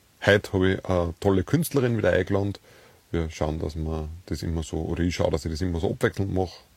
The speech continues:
Mal Mann, mal Frau. Band wird auch irgendwann einmal kommen, sicher, die Kategorie. Jetzt sind wir grad noch bei, bei so Singer-Songwriter und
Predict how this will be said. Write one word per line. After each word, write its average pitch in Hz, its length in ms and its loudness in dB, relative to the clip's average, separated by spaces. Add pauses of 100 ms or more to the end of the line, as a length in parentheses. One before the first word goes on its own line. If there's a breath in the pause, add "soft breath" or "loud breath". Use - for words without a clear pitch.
Mal 76 160 -4
Mann, 90 320 -2
mal 82 140 0
Frau. 87 400 2 (600 loud breath)
Band 131 460 6
wird 107 160 6
auch 101 80 8
irgendwann 98 300 4
einmal 95 160 4
kommen, 110 340 2 (160)
sicher, 101 460 0 (180)
die - 60 -6
Kategorie. 95 580 0 (560 loud breath)
Jetzt 90 140 -2
sind 92 100 2
wir 90 80 4
grad 82 160 0
noch 82 140 -2
bei, 80 340 0
bei 80 180 -2
so 80 140 -4
Singer-Songwriter 82 1040 0 (200)
und 80 340 -6